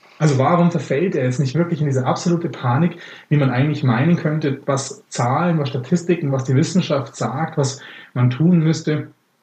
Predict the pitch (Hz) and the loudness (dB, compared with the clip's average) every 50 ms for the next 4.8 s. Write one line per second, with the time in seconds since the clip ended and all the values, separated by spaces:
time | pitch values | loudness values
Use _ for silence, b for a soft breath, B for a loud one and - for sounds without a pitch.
0 | _ - - - 143 135 147 156 156 139 123 160 131 123 120 123 123 120 127 127 | _ -12 -2 0 2 4 4 4 2 2 0 0 0 2 2 4 4 4 4 2
1 | 123 - - - 92 87 90 101 113 - 151 156 190 175 - - 147 139 139 143 | 2 0 -6 -6 -8 -6 -4 -4 -4 -2 0 0 0 0 0 -2 -2 0 0 -2
2 | 131 127 - - 127 117 131 127 - 143 127 123 123 120 120 113 107 107 113 147 | -2 -2 -4 -4 -2 -2 0 0 0 0 -2 -2 -2 -2 -2 -2 -2 0 0 2
3 | 160 175 180 175 B B B B B 127 123 - 123 - 165 165 170 170 165 - | 2 2 2 2 B B B B B -4 -4 -2 -2 2 2 2 2 2 -2 -4
4 | 147 131 131 127 120 107 113 135 139 - 165 156 160 170 165 - | 0 0 0 2 2 2 0 0 0 0 0 2 2 0 0 -4